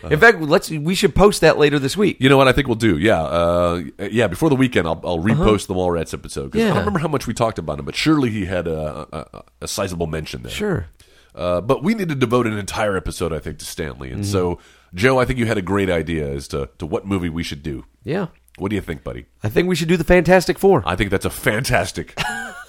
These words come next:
Speaker 2: fantastic idea.
Speaker 1: <laughs> Thank you very much. Uh, so yeah, we're, uh,
Speaker 2: I have not seen it.
Speaker 1: we, you haven't seen the, the
Speaker 2: No,
Speaker 1: Michael
Speaker 2: sir.
Speaker 1: Chiklis
Speaker 2: Nope.
Speaker 1: and, uh, and Chris, uh,
Speaker 2: Chris Evans.
Speaker 1: Chris Evans as the,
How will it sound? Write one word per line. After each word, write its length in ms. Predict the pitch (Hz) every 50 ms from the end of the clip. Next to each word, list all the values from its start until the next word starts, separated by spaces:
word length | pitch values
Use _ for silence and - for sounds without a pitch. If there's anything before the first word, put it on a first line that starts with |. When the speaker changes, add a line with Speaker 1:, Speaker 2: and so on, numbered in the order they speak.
| - - 349 - - - - - _ -
Speaker 2:
fantastic 520 | - 92 78 76 - 76 65 - - - -
idea. 180 | - - - - - 180 - -
Speaker 1:
<laughs> 0 | - - 214 156 - -
Thank 200 | 196 - - -
you 80 | -
very 260 | - - 175 147 139 -
much. 460 | 143 113 123 - - - - - - - - _ _ _ _ _ _ _ - - - - - - - -
Uh, 440 | 143 147 147 147 147 147 147 143 156
so 160 | - - 403
yeah, 200 | - 339 - -
we're, 340 | 160 143 143 143 143 143 143
uh, 220 | 135 131 131 127 127 - -
Speaker 2:
I 80 | - 95
have 100 | 104 110
not 160 | 120 117 -
seen 180 | - 156 196 214
it. 100 | - - -
Speaker 1:
we, 140 | - 135 139
you 200 | - 123 151 208
haven't 220 | 240 240 214 208 165
seen 260 | 151 185 220 247 226
the, 140 | 190 139 127 101
the 80 | 113 127
Speaker 2:
No, 60 | -
Speaker 1:
Michael 280 | 139 - - 160 160
Speaker 2:
sir. 180 | - - - 170
Speaker 1:
Chiklis 480 | - 160 175 170 - - - - - -
Speaker 2:
Nope. 220 | 80 95 131 - - _
Speaker 1:
and, 300 | - 120 120 135 120 117
uh, 200 | 120 117 117 110 -
and 160 | 117 110 98
Chris, 440 | - - - 139 131 - - - -
uh, 260 | 131 127 127 120 120
Speaker 2:
Chris 160 | 117 117 -
Evans. 300 | 127 135 156 139 107 -
Speaker 1:
Chris 160 | - 127 -
Evans 320 | 139 135 127 139 139 120 104
as 180 | 117 107 92 90
the, 160 | 110 98